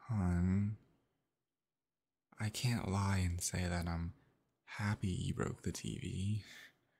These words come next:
T Vs aren't cheap. But I'm way more worried about you than I am for some stupid T V.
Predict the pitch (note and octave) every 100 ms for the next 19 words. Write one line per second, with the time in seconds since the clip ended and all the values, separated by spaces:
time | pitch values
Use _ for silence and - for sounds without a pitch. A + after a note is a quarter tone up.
0 | _ _ _ _ _ _ _ _ _ _
1 | _ - - A#2 A2 G2+ F#2 F#2 - -
2 | - - - - - _ _ _ _ _
3 | _ _ _ _ _ _ _ - G2+ -
4 | F2+ E2+ - _ _ _ _ _ _ _
5 | - G2 F#2 F2 F2+ F#2 F#2+ F#2+ F#2+ F2+
6 | E2+ F2 G2 F2+ F2+ E2+ E2+ F2 E2+ E2+
7 | F2+ - F2 F2+ F2 E2+ E2+ G2 - _
8 | _ _ _ _ - F#2 F2 F2 E2+ F2
9 | E2+ - E2+ F2 - - - F2 - -
10 | - - - -